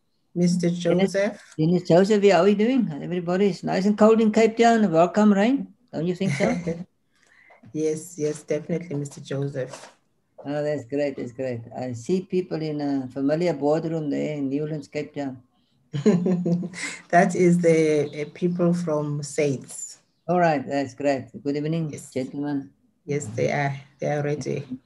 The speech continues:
Speaker 1: for
Speaker 2: Yeah.
Speaker 1: us. We are
Speaker 2: Yes.
Speaker 1: just waiting for the chairperson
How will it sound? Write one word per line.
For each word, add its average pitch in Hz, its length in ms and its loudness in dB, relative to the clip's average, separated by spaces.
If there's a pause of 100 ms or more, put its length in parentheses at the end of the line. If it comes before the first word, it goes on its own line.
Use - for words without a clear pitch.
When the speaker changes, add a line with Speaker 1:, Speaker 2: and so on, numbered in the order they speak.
(120)
Speaker 1:
for - 80 -4
Speaker 2:
Yeah. 127 120 -4
Speaker 1:
us. - 400 -14 (640)
We 170 140 4
are 180 200 2
Speaker 2:
Yes. 202 280 4
Speaker 1:
just 226 60 -6 (100)
waiting 190 580 -6
for 160 440 -2
the 151 200 -4
chairperson 175 720 -2